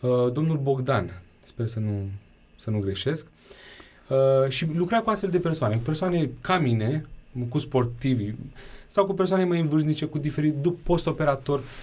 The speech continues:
Mi-a plăcut extraordinar de mult interacțiunea și rezultatele, pentru că am stat o perioadă de destul de mult și m-, când l-am văzut pe, pe dânsul, pe el,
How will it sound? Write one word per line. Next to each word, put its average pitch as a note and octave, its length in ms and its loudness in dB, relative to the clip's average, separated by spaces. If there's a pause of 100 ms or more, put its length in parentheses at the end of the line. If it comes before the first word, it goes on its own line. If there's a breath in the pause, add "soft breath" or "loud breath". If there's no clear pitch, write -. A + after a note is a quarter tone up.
Mi-a E3 160 0
plăcut E3 440 -2
extraordinar F3+ 560 0
de D3 80 0
mult D3+ 180 0
interacțiunea C#3 840 0
și C3+ 360 -2 (380 loud breath)
rezultatele, D3+ 720 2
pentru C3 220 0
că C3 80 -2
am C3+ 60 0
stat - 340 -2
o A#2 40 -2
perioadă A#2 320 0
de A#2 120 2
destul A#2 320 0
de A2+ 80 2
mult E3+ 240 0
și D#3+ 260 -2 (280 loud breath)
m-, - 160 -4 (400)
când A3 160 0
l-am G#3+ 140 6
văzut E3+ 260 -2
pe, A2+ 400 2 (260)
pe - 100 2
dânsul, B2+ 360 4
pe C3 140 0
el, C3 360 2